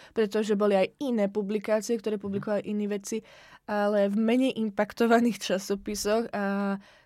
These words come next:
Speaker 1: ktorým sa tiež prikladá, že objavili práve tú stabilizovanú M R N A. Čiže opäť tam sú tie diskusie vlastne, kto za tým M R N A, tou, to, čo dnes my poznáme, stojí. No a ešte, kde som skončila ja? Chceš ešte niečo dodať,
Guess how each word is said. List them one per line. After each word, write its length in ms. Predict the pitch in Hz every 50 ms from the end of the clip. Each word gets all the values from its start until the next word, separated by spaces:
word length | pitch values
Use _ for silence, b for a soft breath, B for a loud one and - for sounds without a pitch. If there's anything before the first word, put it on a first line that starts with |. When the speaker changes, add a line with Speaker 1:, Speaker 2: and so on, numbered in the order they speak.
| B _
Speaker 1:
ktorým 160 | 262 233 226
sa 160 | 214 - 208
tiež 160 | - 240 226 -
prikladá, 480 | - 233 220 - 214 202 196 196 196
že 320 | 208 202 202 196 196 185 -
objavili 480 | 196 196 196 196 190 190 190 190 185
práve 320 | 180 - 190 185 180 185 190
tú 80 | -
stabilizovanú 800 | 185 - - 180 180 185 190 185 196 190 196 190 190 180 175 -
M 240 | - 175 180 180 175
R 160 | 170 170 170
N 40 | 180
A. 140 | 185 185 190 B B B B B B
Čiže 240 | - 208 214 214 -
opäť 400 | 220 202 - 214 202 202 - -
tam 240 | 196 196 190 185
sú 240 | 185 - - 196 190
tie 160 | - - 190
diskusie 560 | 185 185 190 190 - - 196 196 - - 185 185
vlastne, 400 | 196 170 180 185 - - 196 180
kto 560 | 190 - - _ - 208 202 202 202 196 196
za 240 | 202 196 190 190 185
tým 240 | _ - 196 185
M 240 | - 190 190 196 196
R 240 | 196 185 185 185 175
N 80 | 180 180
A, 400 | 185 185 185 185 180 180 185 196 _
tou, 400 | - - 190 180 175 175 185 190 196 -
to, 80 | 208 202 202
čo 160 | - 208 190
dnes 240 | 190 190 185 196 190
my 160 | 180 175 160
poznáme, 560 | 160 - 185 190 202 196 190 170 170 175 180
stojí. 400 | 190 - - - 151 139 - - _ B B B B B B B B B B -
No 240 | 185 180 151 -
a 240 | - - 160 165 -
ešte, 480 | 202 196 - - - - 233 208 185 190
kde 240 | - - - 196 190
som 240 | 196 - 196 170
skončila 640 | - - - 202 202 202 196 - - 175 170 170 175
ja? 160 | 175 180 208
Chceš 320 | 233 226 - 240 214 202 196
ešte 100 | - 240 233
niečo 200 | 226 202 247 240 208
dodať, 340 | 202 185 180 214 240 277